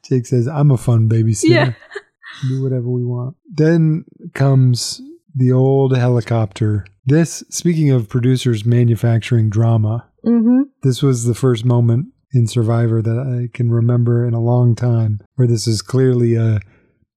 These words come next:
Speaker 1: producer moment to, like, stir up a little bit of drama.
Speaker 2: What?
Speaker 1: They have the, the helicopter fly right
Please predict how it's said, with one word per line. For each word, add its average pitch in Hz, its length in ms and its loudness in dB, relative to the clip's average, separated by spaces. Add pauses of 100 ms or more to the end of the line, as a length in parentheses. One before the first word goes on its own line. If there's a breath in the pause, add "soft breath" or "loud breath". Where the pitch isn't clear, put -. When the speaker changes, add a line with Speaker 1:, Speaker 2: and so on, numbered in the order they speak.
(160)
Speaker 1:
producer 117 960 0 (120)
moment 113 640 2 (180)
to, 120 100 0
like, 110 260 0
stir 120 320 -2
up 110 120 -4
a 120 40 0
little 120 200 0
bit 117 120 0
of 107 80 -2
drama. 117 520 0 (260)
Speaker 2:
What? - 520 -6 (120)
Speaker 1:
They 120 100 2
have 123 480 -2
the, 127 500 0 (300)
the 117 160 0
helicopter 123 520 0
fly 123 440 -2
right 120 340 0